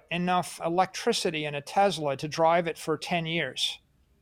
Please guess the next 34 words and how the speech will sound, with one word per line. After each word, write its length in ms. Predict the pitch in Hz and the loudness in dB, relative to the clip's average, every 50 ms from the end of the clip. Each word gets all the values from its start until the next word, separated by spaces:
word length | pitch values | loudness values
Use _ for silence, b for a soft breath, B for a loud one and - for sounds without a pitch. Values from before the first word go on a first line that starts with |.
| _ _ _ _ _ _ _ _ _ _ _ _ _ _ | _ _ _ _ _ _ _ _ _ _ _ _ _ _
What, 200 | - 190 175 - | -4 -2 -2 4
what 160 | 180 196 214 | 6 8 8
if 120 | 220 190 - | 8 8 6
I 120 | 240 233 | 6 6
invented 580 | 226 202 180 156 147 170 170 185 196 190 180 160 | 6 4 2 0 -2 -2 0 0 2 0 0 0
a 100 | 156 147 | -2 -2
fusion 560 | 139 - - 196 202 202 196 170 156 180 165 | -4 -4 -4 -2 0 0 0 -2 -2 -4 -4
reactor 720 | 156 151 151 151 156 160 180 208 196 - - 147 139 135 | -4 -2 -2 0 0 0 0 0 -2 -2 -4 -4 -2 -2
and 200 | 139 139 139 135 | -4 -4 -4 -4
I 100 | 135 131 | -4 -6
put 180 | 131 - 180 156 | -2 0 0 0
a 40 | 147 | 0
sugar 400 | - - - 214 202 196 170 143 | 0 0 2 2 2 2 2 0
cube 320 | - - 170 156 151 143 | 0 0 0 0 0 0
in 100 | 143 147 | -2 -2
the 180 | 143 143 139 139 | -2 -2 -2 -2
reactor 680 | 135 139 143 147 151 170 180 165 - 160 151 139 135 | -2 0 2 2 2 2 2 2 2 2 2 2 0
and 200 | 135 139 143 143 | -2 -4 -4 -4
that 200 | 143 147 156 - - - | -2 -2 -2 -2 -2 2
operated 640 | 156 147 151 - - 156 147 143 143 143 147 139 131 | 2 2 2 4 2 2 2 2 2 0 -2 -2 0
the 160 | 143 139 135 | 0 -2 -2
car 360 | - - - 147 143 143 147 | -2 0 2 4 4 4 2
for 240 | 143 - 139 135 131 - - | 0 -2 -6 -8 -8 -10 -14
a 60 | 147 | -10
decade? 560 | 139 - 170 175 180 - 147 131 135 139 143 | -2 0 2 2 2 0 -2 -4 -4 -6 -2
Well, 160 | 143 151 160 | 0 2 2
that, 240 | 170 175 175 165 - | 2 2 0 -2 0
that 80 | - 175 | 4 6
would 120 | 202 202 | 6 6
be 100 | 180 180 | 6 2
kind 240 | 165 - 180 175 165 | 0 2 2 2 2
of 60 | 151 - | 0 -2
interesting, 540 | - 170 180 - - 147 - - 147 143 143 | -4 -4 -4 -4 -4 -6 -4 -4 -4 -4 -4
an 80 | 143 | -4